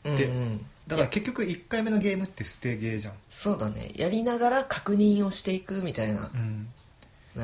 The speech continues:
Speaker 2: れになるよね。
Speaker 1: だからそういう風に考えると、世界観とか、あ、これってこういう感じのゲームなんだなとか、
Speaker 2: うん。
Speaker 1: あの、あ、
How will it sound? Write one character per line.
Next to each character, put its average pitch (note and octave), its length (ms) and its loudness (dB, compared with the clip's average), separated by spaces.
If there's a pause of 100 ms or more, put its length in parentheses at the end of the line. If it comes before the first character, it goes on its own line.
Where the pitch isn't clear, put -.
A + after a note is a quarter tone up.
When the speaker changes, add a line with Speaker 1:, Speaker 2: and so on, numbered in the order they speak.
(140)
Speaker 2:
れ G#2+ 100 -6
に G2+ 80 -6
な G2 60 -6
る E2+ 100 -10
よ F2 60 -12
ね。 - 60 -14 (840)
Speaker 1:
だ D#3 100 -10
か B2 120 -8
ら A2 100 -6
そ G#3+ 540 0
う G#3+ 60 0
い G#3+ 120 0
う G#3 180 -6
風 - 200 -10
に D#3 80 -2
考 F3 140 -6 (140)
え F#3 80 0
る C#3 100 -2
と、 A2 260 -4
世 - 160 -4
界 E3+ 240 -4 (320)
観 A2 260 0 (300)
と A2+ 100 -4
か、 G#2 180 -8
あ、 A2+ 80 -4
こ D3+ 120 -2
れ E3+ 80 0
っ - 20 -14
て - 220 -8
こ D#3+ 160 -2
う D#3 60 0
い E3+ 80 2
う D#3 40 -4
感 D3 260 0
じ C#3+ 80 -2
の D3 80 2
ゲ C#3+ 140 2
ー B2 60 -2
ム G#2+ 80 -2
な G2 60 -4
ん F#2 40 -6
だ F#2 60 -10
な F#2+ 220 -6 (760)
と C#3 80 -4
か、 A#2+ 80 -2 (260)
Speaker 2:
う A2+ 60 -6
ん。 - 20 -4
Speaker 1:
あ G2 40 -4
の、 G2 220 -8 (340)
あ、 G2+ 140 -6